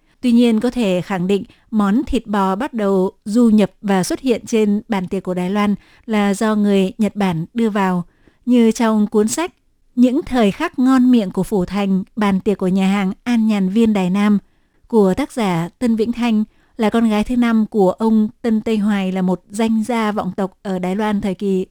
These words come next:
đầu thế kỷ hai mươi. Thì trong cuốn hồi ký gia tộc thông qua các món ăn này,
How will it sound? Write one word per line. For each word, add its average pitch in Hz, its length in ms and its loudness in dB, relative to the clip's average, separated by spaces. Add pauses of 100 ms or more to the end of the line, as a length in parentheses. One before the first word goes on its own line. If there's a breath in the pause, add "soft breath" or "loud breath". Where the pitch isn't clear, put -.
đầu 196 220 -2
thế 202 120 -6
kỷ 220 140 -6
hai 196 200 -4
mươi. 208 320 2 (600)
Thì 220 260 4
trong 233 260 0
cuốn 214 340 4 (160)
hồi 202 220 2
ký 202 260 0
gia 233 160 0
tộc 196 240 -6
thông 214 200 -2
qua 202 160 -2
các 302 140 -6
món 226 180 -2
ăn 214 180 0
này, 190 240 0